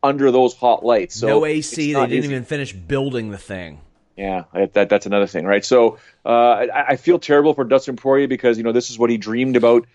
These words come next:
Speaker 1: uh, his whole career. He had the opportunity, and it, it's, you know, oftentimes you only, it only happens once in your career, right? Once in your career, and you gotta do your very best to some way, somehow, uh, emerge victorious. But Khabib's Khabib, man. The guy is something special.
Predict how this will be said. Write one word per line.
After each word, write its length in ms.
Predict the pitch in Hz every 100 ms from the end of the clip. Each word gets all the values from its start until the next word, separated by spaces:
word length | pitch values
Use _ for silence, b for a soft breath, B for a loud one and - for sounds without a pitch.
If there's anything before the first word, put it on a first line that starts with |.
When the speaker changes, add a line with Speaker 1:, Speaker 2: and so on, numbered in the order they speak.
| _ -
Speaker 1:
uh, 100 | 113
his 140 | 123
whole 140 | 185 180
career. 320 | 180 208 82
He 160 | 107
had 120 | 127 127
the 120 | 131
opportunity, 680 | 131 131 135 139 147 156
and 120 | 127 120
it, 120 | 110
it's, 320 | 117 - -
you 60 | 117
know, 100 | 113
oftentimes 840 | 127 135 139 123 127 131 135 - b b b
you 120 | 107 127
only, 160 | 139
it 60 | 127
only 160 | 135 135
happens 340 | 135 139 110
once 260 | 117 135 139
in 60 |
your 100 | 135
career, 380 | - 135 147 - _ _ -
right? 240 | 110 123 -
Once 220 | 117 123
in 80 | 135
your 100 | 135
career, 340 | 135 127 135
and 100 | 131
you 60 | 117
gotta 140 | 117
do 100 | 120
your 120 | 117 107
very 200 | 123 131
best 280 | 123 123
to 60 | 117
some 220 | - 127
way, 160 | 127 123
somehow, 640 | - 127 123 131 120 113 _ _ _ 110
uh, 200 | 113 110
emerge 300 | 117 120 113
victorious. 580 | 117 - 151 131 117 -
But 360 | - 127 123 _ _ _ _ _ _ _ _ b b b b
Khabib's 340 | 98 127 160
Khabib, 360 | 147 107 151 117
man. 300 | 110 131 135 -
The 100 | 107
guy 220 | 120 135
is 120 | 135
something 320 | - 131 131
special. 560 | 120 - 123 - 143